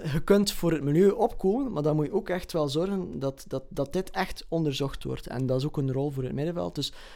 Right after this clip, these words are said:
dat is iets daarom dat we daarop inzetten. Dus dat mobiliseren is één, en dat is goed, en dat gebeurt. En ik hoop dat dat blijft gebeuren. Maar ten tweede moeten we op de tweede lijn die inhoud echt gaan vormgeven, samen met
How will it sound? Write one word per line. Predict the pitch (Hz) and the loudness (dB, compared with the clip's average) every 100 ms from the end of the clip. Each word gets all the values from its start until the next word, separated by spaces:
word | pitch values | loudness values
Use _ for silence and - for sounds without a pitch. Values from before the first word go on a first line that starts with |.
| - | -14
dat | - 165 | 4 6
is | 180 | 6
iets | 175 | 4
daarom | 143 165 208 196 | 6 8 8 6
dat | 175 165 165 | 6 4 2
we | - | 2
daarop | 143 139 139 | 2 2 0
inzetten. | 196 214 160 | 0 0 2
Dus | 151 | 4
dat | 156 | 4
mobiliseren | 156 147 139 175 214 180 | 4 4 4 6 6 4
is | - - | -2 0
één, | 185 226 302 | 0 2 0
en | - | -2
dat | 143 | -2
is | - | 0
goed, | 233 269 | 0 0
en | - 147 | 0 -2
dat | 139 | 0
gebeurt. | 147 139 196 - | -2 0 0 0
En | 143 | -2
ik | - | 0
hoop | 170 | 0
dat | 143 | 2
dat | 135 120 | 0 0
blijft | 139 202 - | 0 0 -2
gebeuren. | 190 220 175 | -4 -2 -2
Maar | 135 | -4
ten | 131 | -8
tweede | - 196 220 - - - | -2 -2 -2 -6 -12 -8
moeten | 151 151 | -4 -2
we | 139 | -2
op | 147 127 | -2 -2
de | 127 127 - - | -4 -4 -10 -14
tweede | - 190 214 | -4 -2 0
lijn | 190 185 156 | 0 0 -2
die | 143 | -2
inhoud | 190 196 175 - | 0 0 0 -2
echt | 180 - - | -4 -2 -4
gaan | 143 | -4
vormgeven, | 127 131 135 131 131 131 | -2 -2 -2 -2 -4 -4
samen | - 170 180 151 | -2 0 -2 -2
met | 156 156 - | -4 -6 -12